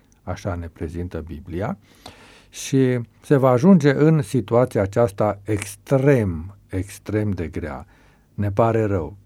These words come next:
Poate vom trece și noi prin situațiile astea, vom fi în același grup de oameni. Ceea ce vreau este să învățăm lecția durerii,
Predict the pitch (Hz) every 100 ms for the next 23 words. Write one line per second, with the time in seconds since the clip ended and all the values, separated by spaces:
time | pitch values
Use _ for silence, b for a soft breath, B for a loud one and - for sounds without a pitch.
0 | _ _ _ _ _ _ _ 87 90 95
1 | 95 92 95 101 101 98 95 110 117 104
2 | 101 90 82 82 - 90 - 85 85 -
3 | 85 78 - 80 87 87 - 95 90 b
4 | b b - 98 95 107 107 98 98 113
5 | 156 107 - - 87 123 147 95 73 -
6 | B B B B B B - 160 175 -
7 | 123 117 _ - 107 131 139 101 98 104
8 | 104 - 117 113 b b b - 139 131
9 | 143 131 131 - 92 69 - _ _ b
10 | b b _ 101 113 135 - 123 110 107
11 | 104 90 80 -